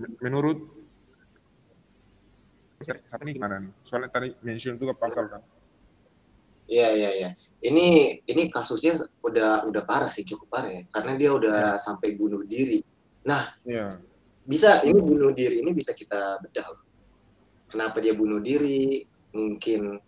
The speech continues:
Speaker 2: seseorang menyuruh dia bunuh diri kan nggak ada yang tahu loh.
Speaker 1: Iya.
Speaker 2: Ya kan? Nah, jadi
Speaker 1: Atau ada
Speaker 2: menurut,
Speaker 1: masalah
Speaker 2: tapi
Speaker 1: dari
Speaker 2: kalau
Speaker 1: luar.
Speaker 2: misalkan, hmm, tapi kalau mis-, berdasarkan kronologi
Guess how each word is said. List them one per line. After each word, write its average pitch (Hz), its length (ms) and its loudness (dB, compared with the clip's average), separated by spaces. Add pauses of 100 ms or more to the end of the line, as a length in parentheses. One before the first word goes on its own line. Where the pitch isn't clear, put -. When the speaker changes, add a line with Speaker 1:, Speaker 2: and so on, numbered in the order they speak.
(160)
Speaker 2:
seseorang 110 500 -2
menyuruh 107 400 -2
dia 107 80 2
bunuh 101 320 -4
diri 117 240 0
kan 151 160 -4
nggak 117 140 -4
ada 95 80 -2
yang 92 100 -10
tahu 104 300 -2
loh. 90 280 -8 (840)
Speaker 1:
Iya. 104 140 -8
Speaker 2:
Ya 92 180 -2
kan? 82 260 -10 (140)
Nah, 87 160 -8 (500)
jadi 120 160 2
Speaker 1:
Atau 131 140 2
ada - 20 2
Speaker 2:
menurut, 101 220 0
Speaker 1:
masalah 110 320 4
Speaker 2:
tapi 107 80 4
Speaker 1:
dari 104 100 4
Speaker 2:
kalau 117 160 6
Speaker 1:
luar. 110 80 0
Speaker 2:
misalkan, 104 380 0 (1200)
hmm, 98 200 -10 (260)
tapi 101 180 -2
kalau 131 240 4
mis-, 110 240 -6
berdasarkan 117 720 0
kronologi 110 680 0